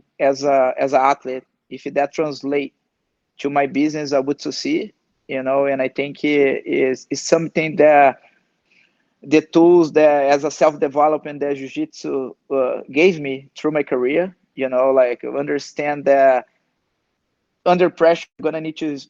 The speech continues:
be patient, you need, gonna need to be calm and, uh, you know, and work your way through.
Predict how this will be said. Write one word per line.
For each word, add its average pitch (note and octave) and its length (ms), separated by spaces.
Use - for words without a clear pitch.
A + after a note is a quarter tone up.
be D3 80
patient, D3 460
you C#3 80
need, C3+ 280
gonna C#3 200
need C#3+ 160
to D3 80
be C#3+ 120
calm C#3 480
and, B2+ 400
uh, A#2 320
you F3+ 140
know, C#3 240
and C3 260
work C#3 240
your C#3+ 100
way C3+ 140
through. E3 540